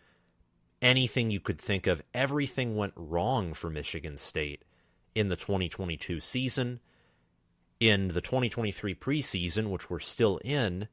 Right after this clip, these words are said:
it's still going on, but Peyton Thorne and Keon Coleman transferred out. Jayden Reed got drafted by the Green Bay Packers. Ameer Speed somehow got drafted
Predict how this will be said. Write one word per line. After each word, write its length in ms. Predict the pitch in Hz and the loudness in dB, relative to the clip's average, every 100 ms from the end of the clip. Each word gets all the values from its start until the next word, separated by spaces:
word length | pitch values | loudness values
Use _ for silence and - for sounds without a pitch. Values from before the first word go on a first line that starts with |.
| _ - | _ -14
it's 140 | - | -6
still 220 | - 113 | 4 6
going 340 | 101 101 90 92 | 6 4 2 0
on, 360 | 104 95 85 | 0 0 0
but 220 | 82 85 - _ _ - | -2 -2 -4 _ _ -10
Peyton 320 | - 123 120 | 0 0 0
Thorne 400 | 107 120 120 120 | 0 2 2 2
and 120 | 107 90 | 0 -4
Keon 400 | 117 104 87 87 | -2 0 -2 -2
Coleman 500 | 117 117 110 110 107 _ _ _ - | 0 2 2 -2 -6 _ _ _ -10
transferred 540 | - 95 85 - 80 | -2 0 -2 -4 -2
out. 420 | 95 131 - - - _ _ _ _ - | 2 4 2 -2 -20 _ _ _ _ 0
Jayden 440 | 110 107 101 85 | 2 2 -2 -2
Reed 320 | 101 110 101 | -2 -2 -2
got 260 | 95 78 - | -2 -4 -6
drafted 560 | - 90 101 - 104 | -4 2 2 0 -4
by 140 | 92 85 | -2 -2
the 100 | 90 | -4
Green 320 | 90 90 87 | -6 -6 -4
Bay 200 | 73 73 | -8 -10
Packers. 680 | - - 143 - 151 147 - | -10 0 0 0 -2 -2 -6
Ameer 360 | 104 90 120 107 | -6 -4 -2 -2
Speed 760 | - - - 95 110 139 139 | 0 -2 -2 -6 -4 -4 -4
somehow 500 | - - 120 107 120 | -2 0 -2 0 0
got 260 | 120 113 - | 2 0 0
drafted 720 | - 110 113 - 135 127 | -2 0 0 0 2 0